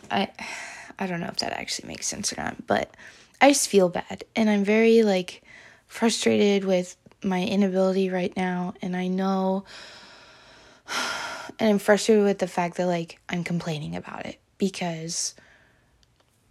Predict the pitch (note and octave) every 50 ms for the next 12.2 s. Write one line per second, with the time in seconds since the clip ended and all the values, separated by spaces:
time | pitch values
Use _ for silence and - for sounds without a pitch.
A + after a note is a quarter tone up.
0 | _ _ _ _ _ _ - - - - F#3+ G#3 G#3 G#3 F#3 - F#3+ E3+ E3+ E3
1 | D#3 D#3 D#3 D#3+ F3 - - - - - - - - - - _ _ - F#3+ F#3+
2 | F3 - - - - A3+ A3+ A#3+ A#3+ A#3 - - E3+ D#3+ - - E3 D#3+ D#3+ D#3+
3 | D#3+ - - F#3 F#3 F3+ F3 E3+ E3+ - - - - - - - - - - -
4 | _ _ _ _ _ _ _ _ _ - F#3+ F3+ F3 F3 F3 - - _ _ _
5 | _ _ _ _ _ _ _ _ _ _ - G3 G3+ G#3 G#3+ G3+ - - - F#3+
6 | F#3 F3+ F3 F3 E3+ - - F#3+ F3+ F3+ - - F3+ F3+ F3 F3 _ _ _ _
7 | _ - G3+ F#3 F3+ F3+ F3+ F3 F3 - F#3 F3 F3 E3+ - - F#3 F3+ F3 -
8 | - - - F3+ F3 F3 E3+ - - - F3+ - - - - F3+ F3+ F3+ F3+ F#3
9 | F3+ - - - F3 - - - - - D#3+ D#3+ F3 F3+ - - - - - -
10 | - - - - - _ _ _ _ _ _ - - F3 F3 E3 E3 E3 E3 E3
11 | E3 E3 E3 E3 - - F#3 F#3 F#3+ F#3 G3 F#3+ F#3+ F#3 - - - G#3 G#3 G3+
12 | G3+ G3 G3 -